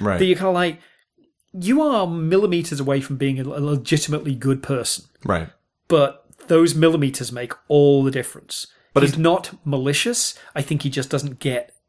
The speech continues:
Speaker 2: that other people have needs. And it's really
Speaker 1: Right.
Speaker 2: fascinating watching that, because it, then it,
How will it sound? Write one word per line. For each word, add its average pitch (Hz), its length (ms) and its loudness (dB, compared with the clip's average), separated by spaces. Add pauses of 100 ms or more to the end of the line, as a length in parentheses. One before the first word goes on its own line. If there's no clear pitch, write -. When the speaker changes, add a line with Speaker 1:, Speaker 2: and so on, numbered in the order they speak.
(120)
Speaker 2:
that 143 260 0
other 147 200 4
people 135 540 -4
have 127 580 -6 (560)
needs. 139 520 -6
And 165 120 2
it's 165 140 0
really 175 480 4
Speaker 1:
Right. - 20 -2
Speaker 2:
fascinating 139 960 -2
watching 139 360 0
that, 127 240 -6
because 165 200 4
it, 170 140 -4
then 214 140 4
it, - 160 -4